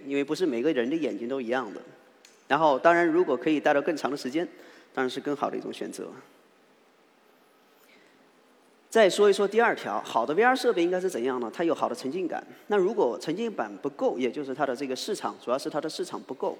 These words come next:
，F O V不够，它会是一种什么样的体验呢？这样的一种体验，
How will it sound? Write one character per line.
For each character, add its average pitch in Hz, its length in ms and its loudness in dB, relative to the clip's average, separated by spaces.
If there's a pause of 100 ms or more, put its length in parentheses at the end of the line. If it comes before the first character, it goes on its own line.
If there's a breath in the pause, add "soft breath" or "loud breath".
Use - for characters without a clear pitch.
，F 147 240 0
O 151 40 -2
V 156 120 0
不 151 120 -4
够， 185 200 -2 (160)
它 180 60 -8
会 175 160 -2
是 160 160 -4
一 156 40 0
种 123 120 -6
什 123 100 -8
么 139 60 -4
样 151 60 -6
的 160 40 -6
体 113 140 -8
验 143 140 0
呢？ 147 120 -6 (1300 loud breath)
这 165 100 -2
样 147 80 2
的 123 60 -2
一 - 20 -4
种 104 160 -8
体 95 140 -12
验， 87 180 -10